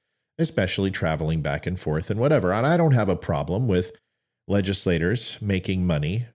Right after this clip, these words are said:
from private business. That's fine. They can do that as long as there's not a conflict of interest.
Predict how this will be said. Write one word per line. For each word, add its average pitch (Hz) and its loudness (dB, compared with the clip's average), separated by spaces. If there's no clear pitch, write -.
from 92 -2
private 82 -2
business. - -2
That's 92 -4
fine. 87 0
They 82 -2
can 98 -2
do 95 2
that 87 0
as 104 -2
long 87 0
as 90 -2
there's 90 -4
not 80 -2
a 85 -4
conflict 76 -6
of 113 -2
interest. - 0